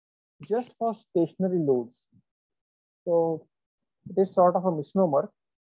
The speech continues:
that the shaft for stationary loads, usually shafts are not designed for stationary loads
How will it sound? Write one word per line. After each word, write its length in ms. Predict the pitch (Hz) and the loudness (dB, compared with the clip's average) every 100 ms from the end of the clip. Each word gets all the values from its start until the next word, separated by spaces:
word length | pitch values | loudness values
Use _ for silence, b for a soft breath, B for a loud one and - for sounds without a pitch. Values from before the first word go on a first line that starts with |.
| _ _ _ _ _ - | _ _ _ _ _ -4
that 340 | 156 156 156 - - - | 0 0 0 -6 -18 -14
the 80 | 143 - | -12 -8
shaft 280 | 180 208 214 _ _ _ _ _ _ | -6 -8 -12 _ _ _ _ _ _
for 200 | 170 156 - | -4 -4 -6
stationary 440 | 160 - 190 180 | -10 -2 -2 0
loads, 340 | 147 139 202 _ _ _ - | 2 0 -2 _ _ _ -10
usually 320 | 156 180 196 | -2 0 0
shafts 400 | - 170 185 - | 2 2 2 0
are 120 | 190 | -2
not 320 | 165 175 160 135 | 0 0 -2 -4
designed 560 | 131 185 180 135 127 - _ _ _ _ _ _ _ _ | -4 0 0 -2 -8 -16 _ _ _ _ _ _ _ _
for 160 | 160 151 - - | -2 -2 -6 -6
stationary 420 | 160 - 190 180 | -6 0 2 2
loads 300 | 135 143 | 2 0